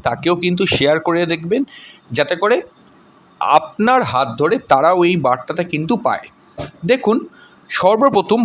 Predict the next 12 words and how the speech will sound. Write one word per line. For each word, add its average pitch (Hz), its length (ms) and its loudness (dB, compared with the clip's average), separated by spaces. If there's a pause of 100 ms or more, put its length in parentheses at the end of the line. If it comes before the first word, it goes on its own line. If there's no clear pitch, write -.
ভালো 160 320 4
দিকের 180 300 0
মধ্যে 170 300 0
যে 165 160 -2
জিনিসটি 151 540 -2
এদের 151 200 0
মধ্যে 160 300 -2
দেখতে 127 340 -2
পাওয়া 175 240 4
যায় 135 240 0 (300)
সেটি - 340 0
হলো 160 200 4